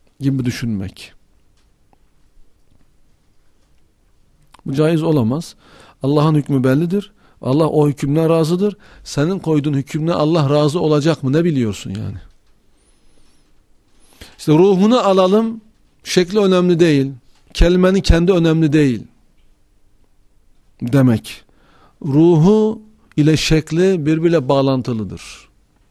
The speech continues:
O ruhu o şekil verir. Namazı böyle kılacaksın ki o ruhu da alabilesin.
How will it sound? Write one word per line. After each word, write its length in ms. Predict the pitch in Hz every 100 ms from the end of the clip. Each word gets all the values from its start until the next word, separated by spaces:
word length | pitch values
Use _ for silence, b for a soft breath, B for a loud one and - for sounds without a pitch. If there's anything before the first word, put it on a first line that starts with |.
| _ _ _ _ _ _ _ _ _ _ _ b b b b b b b b b b _ _ _ -
O 260 | 220 240
ruhu 680 | 208 196 190 185 262 - 233
o 60 |
şekil 500 | 226 - 185 - 175
verir. 540 | 123 101 87 - - - _ _ _ _ _ _ _ _ _ _ _ _ _ _ _ _ _ _
Namazı 500 | 131 143 165 190 185
böyle 220 | 214 226 214
kılacaksın 640 | 196 202 220 214 - 330
ki 380 | - 165 110 - _ _ _ _ _ _ -
o 200 | 214 185
ruhu 320 | 185 185 208
da 80 | 180
alabilesin. 680 | 147 139 123 110 101 87